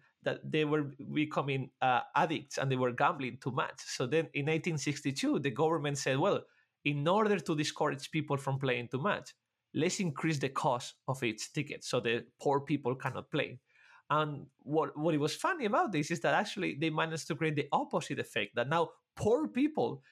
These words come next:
started, started pooling their money together to actually share numbers. So then now suddenly you have that there's this social pressure that if all your friends are pooling the money to play a particular number, you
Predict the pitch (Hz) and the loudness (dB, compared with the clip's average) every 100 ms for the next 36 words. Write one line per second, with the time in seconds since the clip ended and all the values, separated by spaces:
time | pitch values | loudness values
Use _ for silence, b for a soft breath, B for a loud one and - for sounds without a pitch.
0 | b 165 - 175 180 175 160 151 _ _ | b -8 -2 0 0 0 -4 -6 _ _
1 | - 156 170 170 165 165 - 226 269 220 | -8 -2 0 0 -2 -4 0 2 2 2
2 | 180 170 196 202 180 175 156 294 359 - | 0 2 0 0 0 0 0 2 2 -2
3 | - _ _ _ _ 175 190 214 185 175 | -8 _ _ _ _ 4 4 4 0 0
4 | - 180 151 139 95 - - _ b - | 2 2 2 0 0 -10 -14 _ b -2
5 | 185 214 240 214 214 190 190 185 202 196 | 2 2 2 2 2 2 0 2 2 2
6 | 180 180 170 175 151 147 156 170 - 180 | 2 0 2 2 2 0 0 -2 2 2
7 | 185 165 139 185 302 - 156 147 160 139 | 2 0 0 0 0 0 2 2 0 -4
8 | - 190 220 180 180 170 - 202 233 143 | 0 2 2 2 2 2 -2 -2 0 0
9 | 131 - _ _ _ 151 170 139 - - | -4 -12 _ _ _ 2 2 2 -6 0
10 | 185 190 180 165 160 180 190 151 160 135 | 4 4 2 2 4 4 4 0 -2 0
11 | 160 160 151 147 156 143 135 139 254 339 | 2 4 2 0 -2 0 0 2 0 0
12 | 151 - _ _ _ - 220 | -2 -4 _ _ _ -4 -2